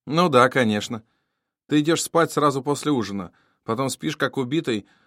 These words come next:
расхаживаешь днем как зомби. Дети интересуются, до сих пор ли ты тут живешь? Все как в твой первый год стажировки, только тебе больше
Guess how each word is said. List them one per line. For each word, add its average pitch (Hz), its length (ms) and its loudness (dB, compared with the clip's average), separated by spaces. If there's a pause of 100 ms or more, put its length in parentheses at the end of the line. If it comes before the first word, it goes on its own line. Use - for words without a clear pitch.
расхаживаешь 123 640 0
днем 131 240 -4
как 123 200 -2
зомби. 113 380 0 (480)
Дети 175 360 -4
интересуются, 123 760 -2
до 117 180 -2
сих 147 180 -4
пор 202 200 2
ли 175 100 0
ты 165 140 -2
тут 160 160 -4
живешь? 165 420 -2 (1000)
Все 175 240 0
как 160 180 -2
в - 20 -20
твой 156 180 0
первый 147 280 0
год 147 160 0
стажировки, 143 580 0
только 120 260 -6
тебе 151 200 -4
больше 110 420 -4